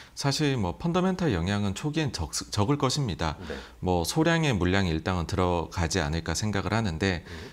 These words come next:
Speaker 1: 근데 저희가 이제 주식을 하게 되면 모든 게 선반영이고 미래를 보다 보니까
Speaker 2: 음.
Speaker 1: 이거 자체가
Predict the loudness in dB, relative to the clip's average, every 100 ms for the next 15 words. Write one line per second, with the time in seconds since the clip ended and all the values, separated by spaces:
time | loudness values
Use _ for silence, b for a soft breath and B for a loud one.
0 | -6 -2 0 2 2 2 0 0 0 2
1 | 2 2 0 0 0 0 0 0 0 0
2 | -2 -2 0 -2 -2 0 0 -2 B B
3 | B 4 4 4 2 0 0 0 -4 -4
4 | -2 -2 -2 -4 -8 -8 -2 2 4 2
5 | 0 -2 2 2 0